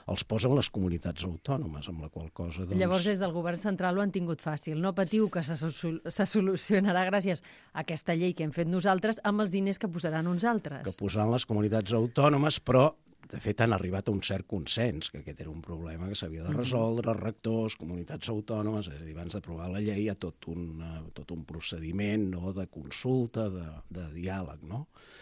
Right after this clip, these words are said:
Speaker 1: Bé, i llavors hi ha una altra qüestió que sempre
Speaker 2: A part del
Speaker 1: regulen,
Speaker 2: professorat.
Speaker 1: a part del professorat, que és el govern de les universitats. Com s'ha de governar la universitat, com... Aquí, doncs, aquesta nova llei ha incidit més amb l'autonomia,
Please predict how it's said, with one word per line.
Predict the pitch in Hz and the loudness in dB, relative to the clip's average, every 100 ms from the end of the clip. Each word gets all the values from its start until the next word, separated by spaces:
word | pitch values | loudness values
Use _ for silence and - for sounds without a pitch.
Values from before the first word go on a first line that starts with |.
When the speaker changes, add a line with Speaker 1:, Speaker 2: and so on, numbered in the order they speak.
| - - - - - | -16 -14 -12 -14 -10
Speaker 1:
Bé, | - 151 | 4 6
i | 139 | 6
llavors | 131 135 | 4 6
hi | 156 | 6
ha | |
una | 151 | 8
altra | 131 127 143 | 8 6 4
qüestió | - - - 101 - 104 | 4 -4 -2 -2 0 -2
que | - | -2
sempre | - 98 | 0 2
Speaker 2:
A | - | 4
part | - | 4
del | 104 | 4
Speaker 1:
regulen, | 113 110 | 6 6
Speaker 2:
professorat. | 95 - 160 139 | 6 0 -4 -4
Speaker 1:
a | - | -4
part | 175 | -2
del | 104 | 0
professorat, | 87 90 110 - 139 139 - | -2 -2 -2 2 4 4 2
que | 143 | 2
és | 127 | 6
el | 156 151 | 8 10
govern | 156 107 90 - - - - | 10 8 4 -2 -12 -18 -10
de | 98 | -6
les | 85 | -4
universitats. | 92 90 85 - - - 78 - - | -4 -4 -4 -8 -12 -12 -14 -16 -10
Com | - 101 104 | -4 -2 0
s'ha | 104 92 | -2 -4
de | 87 | -2
governar | 90 90 90 87 | -4 -4 -4 -4
la | 87 | -4
universitat, | 87 90 92 - 120 139 147 139 135 | -6 -6 -6 -6 -6 -4 -4 -2 -4
com... | - 90 98 180 - - - - - - - - | -4 -4 -2 -4 -8 -16 -18 -14 -14 -16 -12 -4
Aquí, | 110 - 185 170 156 175 190 | -4 -2 0 4 4 2 0
doncs, | 117 101 | -4 -2
aquesta | 117 104 107 - | -2 0 0 0
nova | 120 110 113 | 0 2 2
llei | 117 120 113 139 - - | 4 4 4 2 -6 -4
ha | 110 127 - | 0 0 -2
incidit | 107 110 - 110 110 110 | -2 -2 0 2 2 2
més | 113 123 123 | 2 2 4
amb | 127 | 4
l'autonomia, | 120 117 95 104 98 113 95 78 | 4 4 2 2 4 4 4 0